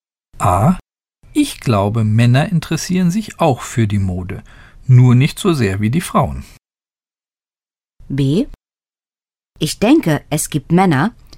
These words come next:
Speaker 2: die ein noch größeres Interesse an der Mode haben als manche Frauen. Sogar die größten Modedesigner sind Männer. Achtzehn. Welche Kleidungsstücke werden von Männern getragen?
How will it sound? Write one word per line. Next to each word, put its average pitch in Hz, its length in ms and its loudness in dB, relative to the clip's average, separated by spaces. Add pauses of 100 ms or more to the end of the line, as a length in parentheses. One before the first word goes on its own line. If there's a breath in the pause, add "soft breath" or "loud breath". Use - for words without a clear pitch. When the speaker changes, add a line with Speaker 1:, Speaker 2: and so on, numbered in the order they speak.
(340 soft breath)
Speaker 2:
die 185 120 -2
ein 156 200 2
noch 285 320 2
größeres 175 640 0
Interesse 156 720 -2 (120)
an 240 120 4
der 269 120 6
Mode 175 420 4
haben 135 340 -2 (140)
als 262 320 -2
manche 131 340 0
Frauen. 185 540 -4 (960 soft breath)
Sogar 147 400 0
die 131 160 -4
größten 175 540 2
Modedesigner 147 840 2
sind 127 240 -2
Männer. 120 340 -2 (1700)
Achtzehn. 131 640 -4 (760)
Welche 208 420 2
Kleidungsstücke 208 880 0
werden 151 360 0
von 240 260 4
Männern 247 320 6
getragen? 123 640 -4